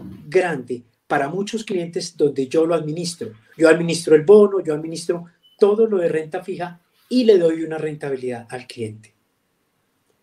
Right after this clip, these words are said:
Se me tiene que salir el comercial y les voy a dar el mejor ejemplo. Nosotros tenemos en Colombia un producto que se llama la Fiducuenta, donde tenemos a seiscientos mil clientes y alrededor de, eh, quince billones,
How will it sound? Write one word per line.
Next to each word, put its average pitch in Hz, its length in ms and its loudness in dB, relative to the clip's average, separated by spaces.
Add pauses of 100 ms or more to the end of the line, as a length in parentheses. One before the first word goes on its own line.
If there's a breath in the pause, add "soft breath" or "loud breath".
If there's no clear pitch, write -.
(440)
Se 185 200 6
me 180 100 2
tiene 226 260 6
que 240 120 0
salir 170 480 -2
el - 160 -4
comercial 143 720 -2 (480)
y - 80 -4
les 151 160 2
voy 160 120 2
a 160 40 2
dar 170 100 0
el 180 120 0
mejor 156 260 -2
ejemplo. 165 320 0
Nosotros 143 300 -6
tenemos 156 400 -6 (200 soft breath)
en 170 140 -2
Colombia 156 320 0
un 170 60 -6
producto 175 400 0
que - 100 -6
se - 60 -8
llama 156 180 -2
la 165 140 -4
Fiducuenta, 139 800 -2 (320)
donde 165 260 0
tenemos 170 440 2
a 180 60 2
seiscientos 147 640 -2
mil 156 200 -10
clientes 127 600 -4 (280)
y 156 80 6
alrededor 143 420 6
de, 160 400 4
eh, 123 420 0 (360)
quince 170 480 -4
billones, 151 760 0